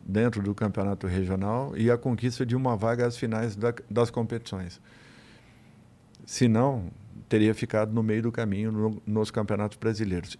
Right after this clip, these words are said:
E nem a conquista de um campeonato, como foi agora com o Atlético do Paraná. Ganhamos o campeonato no dia seis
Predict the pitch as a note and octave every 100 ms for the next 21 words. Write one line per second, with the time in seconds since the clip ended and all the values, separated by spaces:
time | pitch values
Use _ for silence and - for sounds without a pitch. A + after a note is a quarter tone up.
0 | - C#3+ C#3+ F#3 F#3 F#3 C#3 B2+ A#2+ G#2+
1 | G#2 G#2+ G#2 F#2+ G2 A2+ - A#2 G2+ -
2 | G#2+ G2+ G2 F#2+ G2+ G2 G2 F#2+ - -
3 | - - - - - - A2 A2 A2+ G#2+
4 | G2+ F#2+ F#2 G#2+ A2+ A#2+ A2 A2+ A2 G#2+
5 | G#2 G#2 G2 G2 F#2 - A#2 B2 D3 -